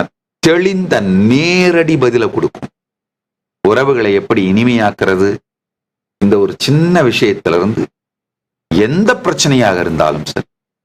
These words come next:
உணவு, உடை, ஆரோக்கியம்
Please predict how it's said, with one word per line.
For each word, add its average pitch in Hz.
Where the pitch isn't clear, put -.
உணவு, 104
உடை, 104
ஆரோக்கியம் 98